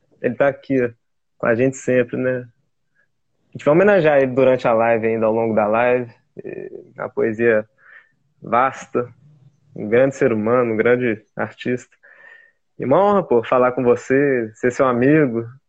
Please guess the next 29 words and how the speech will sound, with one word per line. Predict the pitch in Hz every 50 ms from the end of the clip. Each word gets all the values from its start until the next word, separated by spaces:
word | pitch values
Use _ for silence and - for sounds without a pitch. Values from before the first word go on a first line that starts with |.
| _ _ _ -
e | -
da | 117 120
família | 117 - 127 123 123 123 120 117
toda, | - - 127 131 135 139 131 117 120
né? | 131 135 135 135 139 143 _ _ _ -
Família | 120 117 117 123 123 123
de | 117 120
luz. | 110 113 123 131 135 131 - - - - - - _ _ _ _ _ _ _ _ _ _ _ _ _ _ _ _ _ _ _ _ -
Incrível | - 123 117 - 135 143 147 139 120 110 101 - - _ _ _ _ _ _ _ - - _ _ - - _ _ _ _ _ _ _ _ _ _ _ _ _ _ _ _ _ _
ter | - 117
essa | 113 - 117
conexão. | - 113 113 110 110 - - - 110 110 110 110 -
<laughs> | _ - 147 127 113 107 - - 101 104 107 110 117 - - - - - - - - _ _ _ _ _ _ -
Mas | 127
vamos | 123 175 220 240
lá, | 233 202 196
né? | 196 190 190 185 180 - _ _ _ _ _ _ _ _ _ _ - -
Como | - 156 175
é |
que | 202 -
começou | 226 220 220 190 - - 170
isso? | 156 147 - - 151
A, | 139 127 113 110 117 135 - _ _ _ _ - -
você | - - 175
nasceu | 190 190 180 - 185 180
em | 175 165
Belo | 151 147
Horizonte | 143 135 127 113 135 135 127 -
mesmo? | 175 202 220 196 156 123 - -